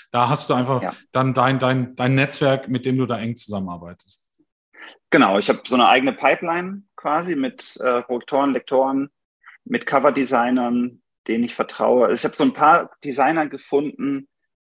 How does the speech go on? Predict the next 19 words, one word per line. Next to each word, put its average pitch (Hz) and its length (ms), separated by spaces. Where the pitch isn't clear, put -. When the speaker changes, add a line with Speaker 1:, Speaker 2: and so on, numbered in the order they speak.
Speaker 2:
die, 131 200
wenn 135 140
ich 131 140
ihnen 123 180
eine - 80
Idee 123 380
sage 165 320
fürs - 160
Cover, 156 260
weil, 123 220
also 127 360
wenn 131 180
man 135 140
ein - 20
Cover 165 300
von 165 200
mir 151 160
sieht, 170 360
dann 135 520